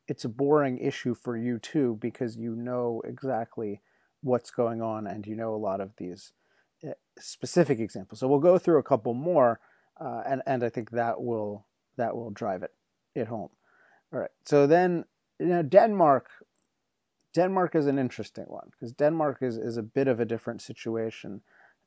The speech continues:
than, uh, the others. So one, one headline is, "Denmark just generated one hundred forty percent of its electricity demand from wind power."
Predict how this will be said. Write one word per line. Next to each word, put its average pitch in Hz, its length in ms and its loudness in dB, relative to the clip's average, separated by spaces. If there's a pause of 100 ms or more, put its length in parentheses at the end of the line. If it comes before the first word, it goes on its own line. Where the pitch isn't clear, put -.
(120)
than, 113 640 -4 (180)
uh, 107 260 -8
the 110 200 -6
others. 104 360 -10
So 127 220 0
one, 135 380 0 (140)
one 127 560 -2 (600)
headline 123 560 2
is, 113 360 -4
"Denmark 143 480 6
just - 400 -2
generated 120 540 0
one 117 180 -4
hundred 117 320 -4
forty 160 380 4
percent 143 480 0
of 123 120 -4
its 131 140 -6
electricity 127 560 -4
demand 120 420 -6
from 117 220 -10
wind 120 300 -6
power." 117 400 -2